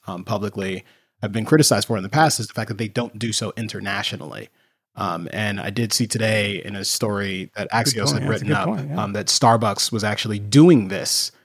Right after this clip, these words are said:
Speaker 1: in India, that they have an ad that is running there where a father goes to the Starbucks with his,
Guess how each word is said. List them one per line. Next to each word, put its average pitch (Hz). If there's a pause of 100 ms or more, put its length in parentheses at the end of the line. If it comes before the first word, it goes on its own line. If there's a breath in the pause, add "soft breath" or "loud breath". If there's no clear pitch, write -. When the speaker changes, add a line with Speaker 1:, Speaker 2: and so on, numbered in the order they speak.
(240)
Speaker 1:
in 104
India, 139 (200)
that 98
they 104
have 104
an 107
ad 214
that 190
is 180
running 117
there 92
where 95
a -
father 104
goes 107
to -
the 98
Starbucks 98
with 101
his, 98